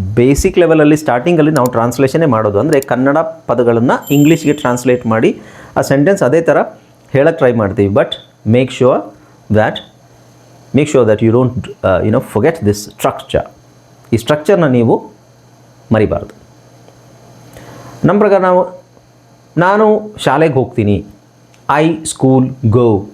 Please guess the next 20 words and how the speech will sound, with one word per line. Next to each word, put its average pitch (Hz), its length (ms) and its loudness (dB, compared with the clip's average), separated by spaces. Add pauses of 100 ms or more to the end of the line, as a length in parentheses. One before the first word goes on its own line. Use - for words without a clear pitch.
(120)
ಗೋಯಿಂಗ, 127 420 2 (140)
ಗೋನ, 120 420 0 (100)
ಗಾನ, 120 640 0
ವೆಂಟ 127 360 0
ಏನು? 117 260 0 (1300)
ನಾನು 143 260 2
ಶಾಲೆಗೆ 139 400 0
ಹೋಗ್ತೀನಿ. 107 600 -2 (380)
So 202 80 6
ಶಾಲೆಗೆ 202 480 2
ಅನ್ನೋದು 226 260 2
ಇಂಗ್ಲೀಷಲ್ಲಿ 214 400 2
ಕೊನೆಗೆ 294 320 0
ಬರುತ್ತೆ. 87 340 -2 (1700)
ನಾವೇನು 143 340 2
ಮಾಡ್ತೀವಿ 190 420 0
ಕ್ರಿಯೆ, 131 340 2
ಅದು 147 160 2
ಫಸ್ಟಿಗೆ 131 320 -2
ಬರುತ್ತೆ. 95 220 -2